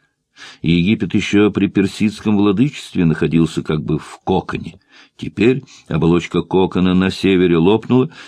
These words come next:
ибо Александрия навсегда положила конец изоляции страны на Ниле. Новая Эллада переселилась в дельту Нила и сделала Египет с его богатствами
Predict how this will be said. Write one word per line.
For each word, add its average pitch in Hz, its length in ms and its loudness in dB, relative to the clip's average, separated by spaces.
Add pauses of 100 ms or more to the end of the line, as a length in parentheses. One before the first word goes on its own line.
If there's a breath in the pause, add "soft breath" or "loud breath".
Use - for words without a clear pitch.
ибо 85 420 0
Александрия 82 760 0
навсегда 82 680 -4
положила 90 480 0
конец 95 640 -2
изоляции 107 600 0
страны 85 500 -2
на 78 160 0
Ниле. 71 440 -2 (1300)
Новая 117 720 2
Эллада 104 680 2 (420 loud breath)
переселилась 104 1000 2
в 87 180 0
дельту 82 460 0
Нила 127 520 0 (360 loud breath)
и 98 100 2
сделала 90 520 2
Египет 82 680 0
с - 140 -14
его 67 200 -4
богатствами 117 760 -4